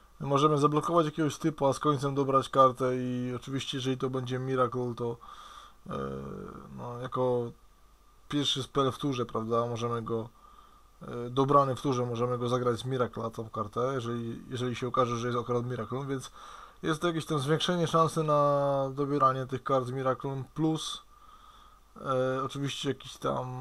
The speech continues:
no, lepsza wersja cyclingu, prawda, więc tak naprawdę ten gość nam zmniejsza ilość kart w deku do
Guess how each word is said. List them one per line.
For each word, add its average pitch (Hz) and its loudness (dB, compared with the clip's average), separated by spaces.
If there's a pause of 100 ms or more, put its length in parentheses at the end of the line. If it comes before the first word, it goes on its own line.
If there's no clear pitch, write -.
(340)
no, 175 0
lepsza 165 4
wersja 151 0
cyclingu, 143 -2
prawda, 117 4
więc 120 2
tak 131 -2
naprawdę 135 0
ten 131 -2
gość 135 2
nam 131 -2
zmniejsza 131 0
ilość 127 -2
kart 127 0
w 120 -8
deku 127 -4
do 120 -2